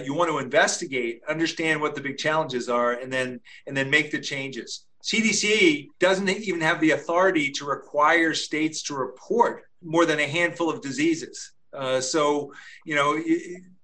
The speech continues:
the, the question kept coming up during the pandemic, why does C D C not have a good picture of what's going on, uh, around the nation? Well, it's because C D C doesn't even have the authority to,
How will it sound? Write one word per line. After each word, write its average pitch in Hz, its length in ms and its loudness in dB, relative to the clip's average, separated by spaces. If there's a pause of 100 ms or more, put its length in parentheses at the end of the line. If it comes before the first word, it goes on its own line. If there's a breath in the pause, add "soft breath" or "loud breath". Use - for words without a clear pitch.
the, 160 200 2
the 165 100 0
question 190 460 2
kept 175 240 0
coming 160 320 -2
up 160 160 0
during 151 160 0
the 127 60 -6
pandemic, 160 420 0
why 156 260 2
does 175 240 2
C 185 120 -4
D 165 100 -6
C 170 380 2
not 147 260 -2
have 143 140 0
a 143 40 -6
good 147 220 -6
picture 151 280 -4
of 127 60 -6
what's 180 200 -4
going 139 200 -6
on, 139 400 -6
uh, 139 220 2
around 135 240 -4
the 127 80 -8
nation? 147 400 -4 (500 loud breath)
Well, 143 320 -6
it's 151 140 -6
because 151 340 -2
C 175 120 0
D 151 100 -2
C 160 160 4
doesn't 143 220 -2
even 131 180 -8
have 123 140 -2
the 123 100 4
authority 127 480 0
to, 117 320 -4